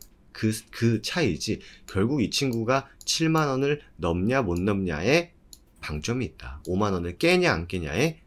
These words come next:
포인트를 두시고 대응을 하면 됩니다. 결과적으로 아, 여기서 반등 주고 첫 번째로 걸리는 구간이 대략 육만 원이구나.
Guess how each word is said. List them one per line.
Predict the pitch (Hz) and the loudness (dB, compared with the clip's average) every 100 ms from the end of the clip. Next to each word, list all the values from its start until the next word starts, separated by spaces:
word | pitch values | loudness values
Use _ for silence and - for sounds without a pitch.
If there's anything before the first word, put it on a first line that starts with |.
| - - | -20 -8
포인트를 | 139 135 110 110 | -8 -6 -8 -8
두시고 | - 80 85 101 95 | -8 -8 -6 -6 -8
대응을 | - 73 78 82 | -8 -8 -8 -10
하면 | - 131 143 - - - | -8 -6 -8 -10 -20 -20
됩니다. | - 85 104 76 71 - | -10 -6 -6 -6 -10 -10
결과적으로 | 78 95 85 69 95 117 87 - - - - - - | -6 -4 -6 -4 2 4 2 -2 -16 -20 -20 -20 -12
아, | 78 85 101 - - - | -6 -4 -4 -8 -20 -10
여기서 | 82 104 139 | -6 -4 -4
반등 | 85 90 110 | -4 -2 -2
주고 | 85 95 131 - | -2 -2 -2 -4
첫 | - - | -10 -4
번째로 | 151 151 147 | 0 0 0
걸리는 | 95 90 98 | 0 -2 -2
구간이 | 101 80 85 104 | -4 -6 -4 -6
대략 | 85 101 | -4 -6
육만 | 76 78 120 | -4 -2 0
원이구나. | 120 92 80 110 | 0 -2 -4 -4